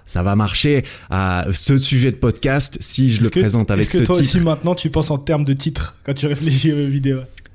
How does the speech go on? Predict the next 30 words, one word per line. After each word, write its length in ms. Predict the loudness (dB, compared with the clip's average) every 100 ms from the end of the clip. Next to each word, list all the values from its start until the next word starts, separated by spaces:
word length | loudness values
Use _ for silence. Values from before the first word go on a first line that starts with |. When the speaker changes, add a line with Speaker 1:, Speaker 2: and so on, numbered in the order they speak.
| -10 -2
Speaker 1:
Bah, 140 | 2
en 100 | 2
fait, 220 | 2 0 2
d'un 120 | 0
point 140 | 2
de 60 | 2
vue 140 | 2
business, 580 | 2 2 2 2 0 -2
c'est, 640 | -2 0 2 2 2 2
c'est 280 | 0 -2 0
la 120 | 0
bonne 160 | 0 0
chose 200 | 2 2
à 60 | 0
faire, 240 | 0 0
je 120 | -2
pense. 300 | -2 -2 -4 -2
C'est 160 | -2
Speaker 2:
Ouais. 80 | -2
Speaker 1:
triste, 400 | 0 0 0 -2
entre 280 | 0 0 2
guillemets, 300 | 2 2 2
triste 320 | 0 0 0
à 60 | 0
dire 280 | 0 0 0
pour, 300 | 0 2 4
euh, 160 | 2 0 -4 -2
le 100 | 0
créateur 560 | 2 0 0 0 0 0
passionné. 680 | 0 0 2 2 2 0